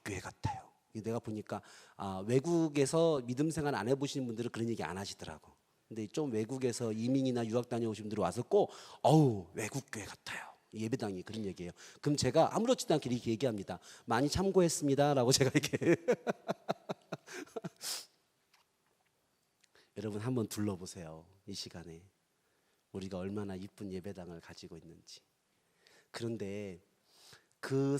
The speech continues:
보내주신 하나님의 사람의 입술을 통해 듣기 전까지 내가 그거 못 누릴 때가 너무 많은 거예요.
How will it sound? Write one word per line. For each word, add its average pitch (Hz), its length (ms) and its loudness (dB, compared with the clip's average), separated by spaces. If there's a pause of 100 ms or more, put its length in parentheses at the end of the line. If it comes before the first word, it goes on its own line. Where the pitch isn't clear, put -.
보내주신 127 600 0
하나님의 127 500 -2
사람의 123 480 -4
입술을 110 300 -12
통해 110 220 -8
듣기 - 300 -14
전까지 98 440 -12
내가 101 220 -10
그거 98 220 -14
못 95 180 -10
누릴 110 280 -8
때가 85 240 -14
너무 82 260 -16
많은 73 360 -18
거예요. - 180 -20